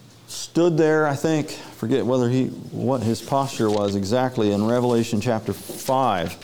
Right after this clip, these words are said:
"I wept much." And I saw in the right hand of him who sat on the throne a scroll written inside and on the back, sealed with seven seals. And I saw a strong angel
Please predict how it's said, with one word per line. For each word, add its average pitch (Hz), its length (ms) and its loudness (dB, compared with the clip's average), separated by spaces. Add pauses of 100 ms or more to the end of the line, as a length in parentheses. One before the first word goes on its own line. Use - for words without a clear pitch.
(1500)
"I 139 140 2
wept 175 340 4
much." 165 680 0 (1600)
And 127 120 2
I 135 80 2
saw 226 320 2
in 220 40 2
the 202 60 4
right 190 220 4
hand 175 160 4
of 151 60 2
him 165 200 4
who 160 80 4
sat 170 260 0
on 170 120 4
the 143 80 2
throne 160 240 4
a 139 60 2
scroll 185 500 4
written 139 260 4
inside 139 380 2
and 135 100 2
on 135 80 2
the 131 80 2
back, 139 300 0
sealed 156 280 2
with 131 120 2
seven 131 360 2
seals. 127 440 2
And 123 100 2
I 117 60 2
saw 123 260 2
a 120 60 0
strong 139 380 2
angel 131 380 2